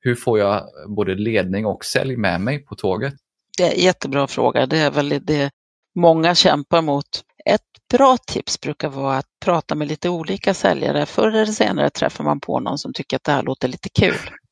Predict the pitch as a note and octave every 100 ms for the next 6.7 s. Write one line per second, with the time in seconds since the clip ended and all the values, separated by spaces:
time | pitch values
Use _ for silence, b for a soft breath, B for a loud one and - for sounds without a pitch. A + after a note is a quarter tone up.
0 | - D3 B2+ - - - - - F3+ -
1 | - A#3+ A#3+ - A3+ A3+ A#3 A#3 - G3
2 | E3+ - D3+ B B B - G3+ A3 A3
3 | G#3 A3 A3 G#3 - F#3 - _ - A3+
4 | - A#3 - G3+ F3+ D#3 D#3 D3+ D3 -
5 | D#3 D#3 D3+ C#3+ D3 D3 D3 C#3+ D3 C#3+
6 | C#3+ C#3+ C#3+ D3 C#3+ -